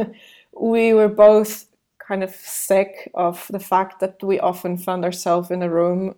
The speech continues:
um, in the I T industry of being the only woman, and not to talk about any leadership meetings or so, or, like, even less. And that was kind of annoying me. And it was, at the same time,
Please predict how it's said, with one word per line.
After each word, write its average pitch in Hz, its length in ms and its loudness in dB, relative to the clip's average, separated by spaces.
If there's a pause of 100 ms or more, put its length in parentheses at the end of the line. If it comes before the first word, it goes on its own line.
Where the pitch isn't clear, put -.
um, 170 640 -8
in 196 160 -4
the 175 80 -8
I 175 40 -8
T 196 220 -4
industry 185 480 -4
of - 220 -10 (340)
being 196 180 -2
the 185 100 0
only 190 500 -2 (400)
woman, 240 480 4
and 202 120 -2
not 202 180 -2
to 208 80 -14
talk 190 280 -4
about 190 440 -2
any 185 180 -8
leadership 202 640 -2
meetings 196 500 -4
or 180 80 -6
so, 185 460 -2
or, 175 500 -4
like, - 220 -14 (100)
even 214 460 0
less. 202 400 0 (880)
And 202 320 0
that 208 200 4
was - 120 -14
kind 254 260 -2
of 226 100 0
annoying 202 520 0
me. 285 340 0
And 196 200 -6
it - 120 -20
was, - 320 -12
at 185 120 -12
the 196 80 -6
same 214 280 -2
time, 214 600 -4